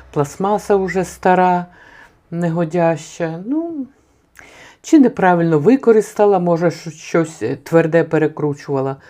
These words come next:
паштет робила. Зламалося все, а як без блендера? Тому вирішила цей купити.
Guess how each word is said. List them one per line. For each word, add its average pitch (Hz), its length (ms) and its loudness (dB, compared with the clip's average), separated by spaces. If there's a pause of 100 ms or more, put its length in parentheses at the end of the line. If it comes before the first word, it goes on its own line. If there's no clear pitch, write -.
(120)
паштет 120 500 -4
робила. 117 540 -10 (600)
Зламалося 214 800 -2
все, 214 440 -4 (460)
а 175 100 -2
як 151 280 0
без 135 160 -2
блендера? 123 680 -12 (1080)
Тому 208 260 0
вирішила 180 640 2
цей 123 280 -8
купити. 233 800 -4